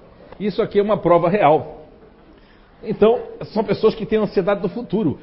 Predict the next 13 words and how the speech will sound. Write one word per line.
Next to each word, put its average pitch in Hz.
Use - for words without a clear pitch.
São 185
mu-, 196
agora, 190
o 180
que 214
é 262
que -
é -
positivo 139
nisso, 113
ô, 90
ô, 92
José? 87